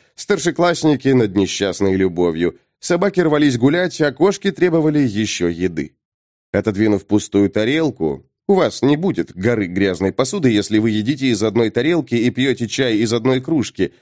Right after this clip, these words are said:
я поставил на стол ноутбук. Теперь надо определиться с игрой. Компьютер компании, основываясь на моей психологической матрице, вот прям так и сказали, выдал мне две игры для отбывания социальной нагрузки:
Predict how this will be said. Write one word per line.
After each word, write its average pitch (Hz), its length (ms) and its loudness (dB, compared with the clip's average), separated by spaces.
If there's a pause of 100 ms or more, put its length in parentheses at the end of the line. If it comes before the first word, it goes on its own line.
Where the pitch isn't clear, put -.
(260)
я 208 140 4
поставил 151 500 2
на 127 100 2
стол 101 320 0
ноутбук. 95 720 -4 (420)
Теперь 208 380 2
надо 170 300 4
определиться 117 880 0
с - 220 -10
игрой. 98 480 -2 (760)
Компьютер 117 520 0
компании, 113 680 0
основываясь 107 720 0
на 110 120 2
моей 107 260 2
психологической 110 880 -2
матрице, 104 720 -2 (220)
вот 95 320 0
прям 98 240 0
так 92 240 -4
и 92 60 -2
сказали, 87 600 -2 (240)
выдал 196 380 2
мне 160 320 4
две 143 320 2
игры 135 240 2
для 123 180 2
отбывания 104 540 2
социальной 95 560 0
нагрузки: 85 640 -4